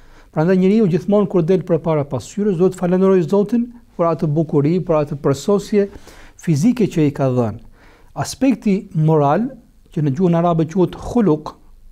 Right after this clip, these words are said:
të dyja vijnë nga një të rrënjë, të dyja janë krijesa e Zotit. Edhe moralin, edhe edukimin, edhe vlerat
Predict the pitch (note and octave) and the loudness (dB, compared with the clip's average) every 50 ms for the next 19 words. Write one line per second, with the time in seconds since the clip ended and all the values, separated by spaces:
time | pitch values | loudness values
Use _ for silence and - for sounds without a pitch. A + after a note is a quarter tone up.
0 | - - - - - - - - E3 E3 A3 B3 B3+ A3+ G#3 G3 A#3+ A3+ G3+ G3+ | -20 -20 -20 -20 -20 -8 -4 -2 0 2 2 2 4 2 2 2 2 2 2 2
1 | G3 G#3 A3+ G#3 G#3 G3+ F3 E3+ E3+ F3+ E3 C3 A#2+ G#2+ G#2 - - - - D3+ | 2 2 2 0 0 0 0 2 2 2 2 0 0 -2 -6 -10 -16 -10 -6 -4
2 | D#3 A3+ B3+ B3 A3+ A3+ A3+ G#3+ - - F#3+ F#3 F#3+ G3 F3+ F3 - E3 C#3 C3+ | 0 2 2 2 2 2 2 0 0 0 0 2 2 2 2 0 0 -4 -2 0
3 | D3 C#3+ B2 - G2+ - - - - - - - - - - - - - - - | 0 -2 -2 -2 -6 -14 -18 -20 -20 -20 -20 -20 -20 -20 -20 -20 -20 -20 -20 -6
4 | - F3+ G3 G#3+ A3 G#3+ G3 F#3+ F#3+ F#3+ F#3+ F#3+ F#3 E3+ D3 C3+ B2+ A#2+ A#2 - | 0 2 4 4 4 4 4 2 2 4 4 4 2 2 0 0 -4 -6 -10 -14
5 | - - - - - E3+ E3+ D#3+ E3+ E3 D#3+ C#3+ D3+ D3 D#3+ - G3 F#3 E3+ D3 | -18 -20 -18 -8 -6 -4 -2 0 0 0 0 0 -2 -4 -4 -2 -2 0 0 0
6 | B2 A#2 A2+ - - - - - - - - _ - F3 E3 D3+ F3 D#3+ C#3 B2+ | 0 -2 -4 -8 -14 -20 -20 -20 -20 -20 -16 _ -4 -2 0 0 0 0 -2 -2
7 | B2 C3+ D#3 G3+ A#3 A3+ G3+ F3+ D3+ C#3 - | -4 -2 0 2 2 2 2 2 0 -2 -4